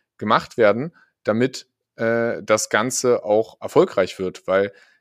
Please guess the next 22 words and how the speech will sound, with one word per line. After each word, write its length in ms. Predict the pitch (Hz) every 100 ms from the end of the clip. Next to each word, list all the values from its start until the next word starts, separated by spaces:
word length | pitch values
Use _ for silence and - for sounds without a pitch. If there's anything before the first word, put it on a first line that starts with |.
| _
wir 100 | 104
haben 100 | 123
eben 140 | 131
schon 140 | 123 117
gesagt, 380 | 101 127 - 127
ja, 100 | 131
für 140 | 117
sechs 180 | 113 -
Prozent 360 | 120 - 117
Rendite 280 | 110 104 131
brauche 260 | 113 107 107
ich 120 | 110
acht 200 | 104 -
Komma 360 | - 107 107 - _
sechs 340 | - 101 95 -
Prozent 540 | - 101 - 98 - _ _
Reinrendite. 560 | 101 147 135 113 120 110
Das 200 | 98 107
heißt, 340 | 120 - -
außer 340 | - 123 139 127
mit 240 | 113 -
einer 420 | 104 104 98 95